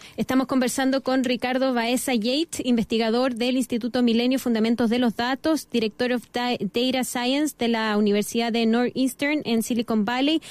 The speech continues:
a propósito de los datos y, y todo lo que tenemos que ponerle atención durante esta pandemia. Yo le decía, eh, profesor, eh, Baeza,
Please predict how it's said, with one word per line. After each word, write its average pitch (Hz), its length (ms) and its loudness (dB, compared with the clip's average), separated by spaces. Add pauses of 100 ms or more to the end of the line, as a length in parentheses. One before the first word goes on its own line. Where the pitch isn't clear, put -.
(180)
a 214 100 -4
propósito 262 500 0
de 294 240 2
los 254 220 0
datos 294 400 0
y, 269 160 0
y 240 140 -2
todo 311 260 2
lo 349 80 4
que 311 100 -4
tenemos 277 260 0
que 285 120 -4
ponerle 269 420 2
atención 254 580 0 (280)
durante 254 600 0
esta 254 220 -2
pandemia. 196 600 2 (260)
Yo 269 140 0
le 349 100 2
decía, 339 680 0
eh, 277 380 2
profesor, 269 540 0
eh, 277 240 2
Baeza, 254 560 0